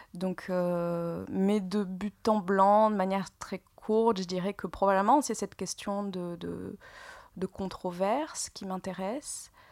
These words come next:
euh, parce que c'est un endroit où, euh,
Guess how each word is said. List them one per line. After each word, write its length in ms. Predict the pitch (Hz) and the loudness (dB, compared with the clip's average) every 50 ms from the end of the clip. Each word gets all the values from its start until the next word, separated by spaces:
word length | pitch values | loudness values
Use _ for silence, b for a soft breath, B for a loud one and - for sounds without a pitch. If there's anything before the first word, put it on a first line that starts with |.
| b b b b b b b - | b b b b b b b -2
euh, 180 | 196 185 185 185 180 - | 0 2 2 0 0 2
parce 260 | 208 214 185 - - | 2 2 2 2 -2
que 560 | - - 240 233 240 254 269 277 285 277 269 - | -4 -2 -2 0 2 2 2 2 0 -2 -4 -4
c'est 280 | - - - - 208 | -6 -8 -6 -4 -2
un 200 | 202 196 196 196 | -2 -2 -2 -2
endroit 720 | 196 196 196 185 - 214 214 226 247 262 262 269 247 - - - | -2 -2 -4 -4 0 4 6 6 6 6 6 4 2 0 -4 -8
où, 400 | 214 214 220 226 226 233 226 214 | -8 -6 -6 -6 -4 -4 -4 -4
euh, 420 | 196 190 190 185 185 185 180 180 | -4 -4 -4 -4 -4 -6 -6 -6